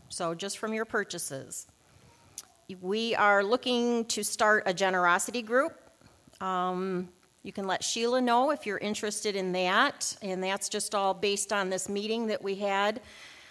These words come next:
uh, with someone from the conference, and we're just looking at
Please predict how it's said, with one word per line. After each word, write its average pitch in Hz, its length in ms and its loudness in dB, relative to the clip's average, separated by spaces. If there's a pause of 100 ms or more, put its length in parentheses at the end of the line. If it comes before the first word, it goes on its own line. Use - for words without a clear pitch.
(120)
uh, 185 260 2
with 190 140 -2
someone 196 320 0
from 190 220 -2
the 165 80 0
conference, 220 840 0
and 185 320 -2
we're 185 100 -2
just 202 200 -6
looking 202 340 -2
at - 440 -6